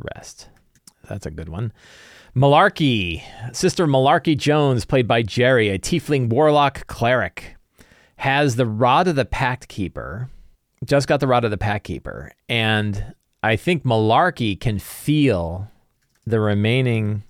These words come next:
icosahedrons. Malarkey can feel the, the remaining icosahedrons and what? And the forces they're placing on the ley lines. And the rod helps.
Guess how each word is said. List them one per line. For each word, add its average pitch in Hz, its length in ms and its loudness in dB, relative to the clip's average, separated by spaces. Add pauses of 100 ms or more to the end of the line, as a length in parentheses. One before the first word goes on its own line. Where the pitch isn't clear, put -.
(460)
icosahedrons. 98 920 -4 (580)
Malarkey 135 380 0
can 131 100 0
feel 143 220 0
the, 117 120 2
the 104 200 -2
remaining 107 380 -2
icosahedrons 92 1000 -6 (340)
and 92 220 -6
what? - 380 -8 (600)
And 107 160 -2
the 95 60 -2
forces - 920 -4 (800)
they're 65 400 -6 (540)
placing 90 640 -6 (560)
on 90 120 -4
the 78 80 -6
ley 50 200 -8
lines. 50 420 -18 (580)
And 101 100 -2
the 90 80 -2
rod 90 240 -4
helps. - 480 -10